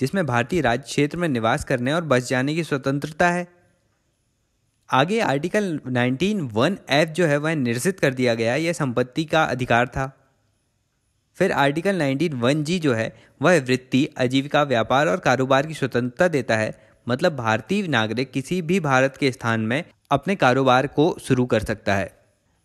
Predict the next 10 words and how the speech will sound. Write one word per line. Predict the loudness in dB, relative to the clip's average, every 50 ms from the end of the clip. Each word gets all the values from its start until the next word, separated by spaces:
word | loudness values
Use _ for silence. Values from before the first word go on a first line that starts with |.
| _ _ -2
लेकिन | 0 0 2 2 0
इसमें | 0 0 0 0 0
नशीले | 2 0 0 0 2 2 2 4
पदार्थों | 4 2 2 2 4 2 2 2 0 0 0
के | 0 0 2
कारोबार | 4 4 4 4 4 4 4 2 2 2
की | 0 0
अनुमति | 0 0 0 -2 0 0 0
नहीं | 0 0 0 -2 -2 -2
है। | -4 -6 -8